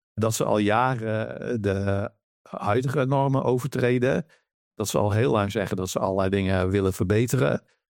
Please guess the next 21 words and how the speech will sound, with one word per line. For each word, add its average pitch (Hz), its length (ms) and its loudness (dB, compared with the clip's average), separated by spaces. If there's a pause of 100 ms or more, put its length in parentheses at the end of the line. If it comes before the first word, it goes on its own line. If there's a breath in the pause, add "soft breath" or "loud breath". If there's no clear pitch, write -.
(120)
Dat - 120 -6
ze - 100 -4
daar 90 200 0
ook 90 160 -2
van 95 320 -2
plannen 123 380 2
voor 120 260 -2
presenteren. 110 840 0
Maar 104 280 2
dat 104 160 0
we 104 160 2
dan 104 240 0
nog 104 160 0
steeds 151 240 0
niet 107 120 -2
hebben 95 220 0
gezien 113 280 2
dat 120 160 0
ze 85 100 -8
dat 135 180 0
echt, - 360 -2